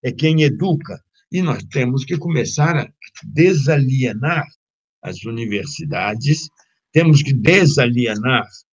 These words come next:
a gente conscientizar as pessoas para que saibam quem são. Nós aqui costumamos,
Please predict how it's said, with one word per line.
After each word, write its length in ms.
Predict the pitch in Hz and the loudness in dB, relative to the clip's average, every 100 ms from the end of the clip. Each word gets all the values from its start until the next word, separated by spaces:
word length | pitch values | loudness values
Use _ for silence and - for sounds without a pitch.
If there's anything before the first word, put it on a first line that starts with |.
| _ _ _ _ _ _ 117 | _ _ _ _ _ _ 0
a 60 | |
gente 240 | 147 143 - | 2 2 -2
conscientizar 1040 | 156 196 - - 151 143 - 98 131 165 165 _ - - | -2 0 0 0 0 0 -4 -4 0 0 -2 _ -12 -8
as 140 | 117 | -4
pessoas 380 | 131 120 135 147 | -2 0 0 0
para 160 | 143 139 | 2 0
que 80 | - | 0
saibam 340 | 139 135 139 | -2 0 0
quem 200 | 147 151 | 2 2
são. 320 | 143 120 120 - _ _ _ _ _ _ _ _ 127 | 2 -2 -4 -10 _ _ _ _ _ _ _ _ 2
Nós 240 | 143 143 | 6 6
aqui 220 | 143 170 | 4 0
costumamos, 680 | 147 151 160 143 147 143 | -2 -2 4 6 8 4